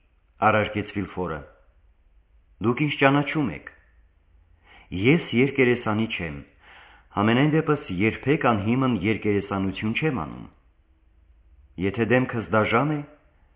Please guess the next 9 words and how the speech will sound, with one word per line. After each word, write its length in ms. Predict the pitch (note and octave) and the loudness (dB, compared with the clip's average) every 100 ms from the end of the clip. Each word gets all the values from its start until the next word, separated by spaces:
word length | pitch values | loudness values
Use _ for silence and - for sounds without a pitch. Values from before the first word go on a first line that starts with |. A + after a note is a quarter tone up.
| _ _ | _ _
ապա 280 | G2+ G#2 G#2+ | 0 4 4
անհամար 680 | G#2 F#2 G2 G2+ A#2+ C3+ G#2 | 4 0 0 2 2 0 -2
դժբախտություններն 920 | G2+ F2+ G#2 - G#2 - G#2+ D#3 E3 G#2+ | -4 0 0 0 -6 -4 -2 0 0 -2
են 120 | F2+ | -2
մթագնել 480 | F2 F#2 E2+ F2+ F2+ | -4 -6 -6 -4 -4
այն։ 120 | F2 D#2+ - _ _ _ _ _ _ _ _ _ _ E2 | -6 -10 -16 _ _ _ _ _ _ _ _ _ _ -6
Եթե 240 | F#2+ G#2 G2+ | -4 -4 -2
սիրտս 360 | A#2+ G#2 G2+ - | -4 -2 -2 -4
չքարանար, 540 | - G#2 F#2+ G#2 B2+ | -2 0 0 0 0